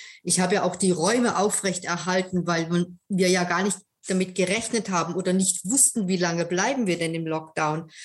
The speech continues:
Und als Dankeschön, dass die bei mir geblieben sind als Kunden, konnten die natürlich jeden Tag Yoga machen. Das war natürlich ein Geschenk. Es hätte auch, äh, die Familie mitmachen können. Da hätten auch fünf, äh, mitmachen können in einer Familie, ja.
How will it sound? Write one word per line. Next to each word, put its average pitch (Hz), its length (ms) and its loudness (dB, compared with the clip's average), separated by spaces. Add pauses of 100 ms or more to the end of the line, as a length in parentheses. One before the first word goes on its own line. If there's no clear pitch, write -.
(220)
Und 175 180 -2
als 175 280 2
Dankeschön, 208 680 2
dass 175 180 0
die 175 120 -6
bei 165 220 -2
mir 254 140 2
geblieben 185 500 -2
sind 175 220 0
als 175 240 0
Kunden, 185 600 0 (120)
konnten 196 380 0
die 220 100 0
natürlich 202 520 0
jeden 190 240 -2
Tag 214 340 -4
Yoga 175 260 2
machen. 160 300 -2
Das 165 160 0
war 165 100 0
natürlich 175 460 -2
ein 170 80 -2
Geschenk. 233 520 0 (480)
Es 185 240 8
hätte 202 320 0
auch, 185 380 2
äh, 170 340 0
die 180 120 -4
Familie 247 440 0
mitmachen 180 560 0
können. 175 460 0
Da 170 80 0
hätten 180 320 -2
auch 185 160 -4
fünf, 349 540 0
äh, 185 340 2 (280)
mitmachen 202 500 0
können 185 340 2
in 180 120 2
einer 170 260 0
Familie, 175 540 0
ja. 196 320 -2